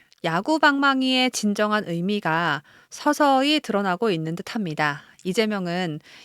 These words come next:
야구를 좋아하지도 않는데 도대체 왜 야구 배트를 선물로 줬을까? 이재명이 야구를 좋아한다고 알려진 것도 아니고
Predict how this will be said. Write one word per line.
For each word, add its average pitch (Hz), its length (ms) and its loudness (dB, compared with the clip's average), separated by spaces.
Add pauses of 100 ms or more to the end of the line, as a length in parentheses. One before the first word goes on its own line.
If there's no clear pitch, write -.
(120)
야구를 254 300 2
좋아하지도 247 580 2
않는데 190 540 -2
도대체 320 300 0
왜 269 200 0
야구 185 260 0
배트를 226 380 -2
선물로 330 320 -2
줬을까? - 480 -6 (680)
이재명이 320 560 0
야구를 254 340 -2
좋아한다고 311 640 4
알려진 262 420 4
것도 269 280 -2
아니고 202 640 0